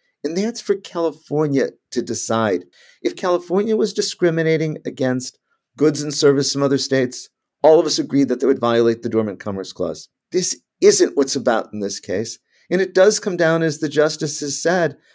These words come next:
to the test from Pike versus Bruce Church. How do you balance the burdens on interstate commerce against the benefits with regard to the morals legislation of the state? I think Justice Kagan was right at the end of oral argument.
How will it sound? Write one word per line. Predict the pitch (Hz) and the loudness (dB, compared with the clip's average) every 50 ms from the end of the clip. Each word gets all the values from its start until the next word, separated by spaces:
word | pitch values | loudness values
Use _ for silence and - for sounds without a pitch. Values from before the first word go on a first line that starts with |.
| _ _ _ | _ _ _
to | - 143 | -4 -2
the | 131 139 | -2 -2
test | 139 - 165 151 156 156 | -4 0 0 0 0 -2
from | - 151 139 | -6 -8 -4
Pike | 143 160 151 151 151 - | 0 0 0 0 0 -4
versus | 156 143 147 - 139 139 | -6 -6 -6 -8 -10 -6
Bruce | _ 156 156 147 - | _ -4 -4 -4 -6
Church. | - - 175 165 151 - - - _ _ _ _ _ _ _ | -8 -6 -4 -4 -4 -6 -12 -18 _ _ _ _ _ _ _
How | - 165 170 180 | 0 2 2 2
do | 180 196 | 2 2
you | 185 190 185 - - - _ | 2 2 0 0 -2 -8 _
balance | - 123 120 131 135 131 123 123 123 123 - - - _ _ _ _ | 0 0 2 2 2 0 0 -2 -4 -6 -12 -16 -18 _ _ _ _
the | - 123 | -2 -2
burdens | 101 - 127 135 143 170 165 165 165 151 - 156 | 0 2 4 6 6 4 4 -2 -4 -2 0 0
on | 131 135 | 2 2
interstate | 135 139 147 139 - - 135 135 131 135 | 2 0 0 -2 -2 0 0 0 0 -2
commerce | - 127 120 113 110 113 107 - - - _ _ _ _ _ - | -8 -8 -6 -6 -6 -6 -8 -8 -14 -16 _ _ _ _ _ -2
against | 123 135 127 120 - - | 0 0 0 0 -2 -4
the | 131 | -6
benefits | 110 - - 143 135 143 156 147 139 - - 113 110 - - - _ _ _ _ | -6 0 2 4 4 4 4 2 0 2 2 0 0 0 -4 -10 _ _ _ _
with | 127 127 131 | -4 -2 0
regard | 123 113 - 127 123 123 127 127 127 123 | -2 0 4 4 6 6 6 4 4 0
to | - - 135 131 117 - - _ _ _ - | -2 0 0 2 2 0 -4 _ _ _ -2
the | 127 | 0
morals | 123 117 120 135 139 143 139 139 135 | 0 4 4 6 8 8 8 6 6
legislation | 131 139 135 - 113 - - 120 117 117 117 - 120 113 | 4 4 4 2 -2 -2 2 2 2 2 2 -2 -4 -6
of | 104 98 | -6 -6
the | 107 | -6
state? | - - - 104 95 90 87 87 - _ _ _ _ _ _ _ _ | -8 -4 -2 0 0 0 -2 -6 -10 _ _ _ _ _ _ _ _
I | - 247 269 | -6 -6 -4
think | - 285 247 - | -4 -4 0 0
Justice | 233 214 220 220 196 - | 0 0 0 -2 -4 -4
Kagan | - - 190 180 160 180 165 | -2 0 0 2 2 0 0
was | 165 147 - | 0 0 4
right | 160 156 160 156 | 4 4 4 4
at | 147 143 - | 2 0 0
the | 139 | 0
end | 131 123 | 0 2
of | 117 117 | 2 2
oral | 117 113 107 | 4 4 6
argument. | 104 110 101 - 101 95 95 | 4 4 2 0 -4 -8 -8